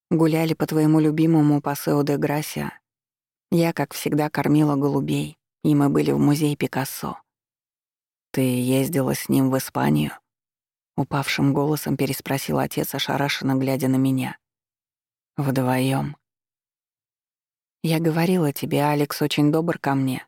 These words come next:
Мы провели замечательные выходные". С натуженной улыбкой я перевела взгляд на Алекса, мысленно моля его хоть что-нибудь сказать. "Да, Колтон". Кажется, он прочел мои мысли.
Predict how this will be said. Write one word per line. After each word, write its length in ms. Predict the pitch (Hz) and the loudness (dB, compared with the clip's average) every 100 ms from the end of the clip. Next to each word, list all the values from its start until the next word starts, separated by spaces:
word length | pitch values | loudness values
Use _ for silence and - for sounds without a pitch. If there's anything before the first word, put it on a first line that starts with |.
| _ 151 | _ -2
Мы 180 | 151 | 0
провели 380 | - 151 151 160 | 0 2 2 2
замечательные 720 | 156 147 147 160 - 143 143 | 2 2 2 -2 -2 0 0
выходные". 640 | 147 - 156 151 139 - - _ _ _ _ _ _ _ _ _ _ _ - | 0 -2 -2 0 -2 -6 -12 _ _ _ _ _ _ _ _ _ _ _ -8
С 100 | - | -4
натуженной 500 | 143 160 147 139 135 | -2 0 0 2 2
улыбкой 460 | 139 147 - 143 | 2 0 -2 -2
я 140 | 135 131 | -2 0
перевела 440 | 139 135 135 135 | 0 2 0 0
взгляд 380 | 135 139 139 131 | -2 -2 -2 0
на 180 | 151 151 | -2 0
Алекса, 580 | 160 143 135 - 127 - _ _ _ _ _ - | -2 -2 -4 -10 -12 -14 _ _ _ _ _ 0
мысленно 480 | 175 - 143 135 | 0 0 0 2
моля 300 | 135 139 156 | 2 2 0
его 200 | 139 131 131 | 0 -2 -4
хоть 200 | 160 - | -4 -4
что-нибудь 600 | - 165 160 160 135 - | -2 0 0 0 -4 -6
сказать. 560 | - 139 135 135 - _ _ _ _ _ _ _ | -6 -6 -6 -10 -18 _ _ _ _ _ _ _
"Да, 420 | - 139 139 139 156 | 0 2 2 0 -2
Колтон". 560 | 175 151 - 139 131 - _ _ _ - | -4 -4 -4 -6 -6 -12 _ _ _ -8
Кажется, 440 | - 143 - - | -6 -6 -6 -4
он 120 | 143 | -2
прочел 360 | - 147 - - | -2 -2 -2 0
мои 240 | 135 139 | 2 4
мысли. 400 | - - - - | 2 0 -4 -12